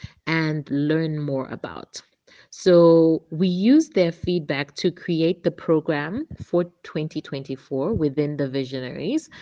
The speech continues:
and I'm very excited about what we're going to be doing this year. However, there were some great questions that I thought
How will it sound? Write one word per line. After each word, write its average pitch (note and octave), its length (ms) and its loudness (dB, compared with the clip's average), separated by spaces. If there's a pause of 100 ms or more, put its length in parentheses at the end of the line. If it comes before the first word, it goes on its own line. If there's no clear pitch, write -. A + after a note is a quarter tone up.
(180)
and E3 80 -2
I'm C#3+ 240 -4
very E3 240 2
excited C#3+ 520 -4
about C3+ 360 -8
what C#3 260 -8
we're D3 80 -2
going C3+ 220 -6
to - 80 -18
be C#3 80 -4
doing C3 320 -8
this B3 280 0
year. A2 400 -4 (340)
However, F#3 1160 0 (300)
there F3 260 6
were E4 140 4
some F3 440 -2
great G3 760 -2
questions C3+ 880 -8 (300)
that D#3 260 -2
I E3 180 -2
thought G#3+ 600 2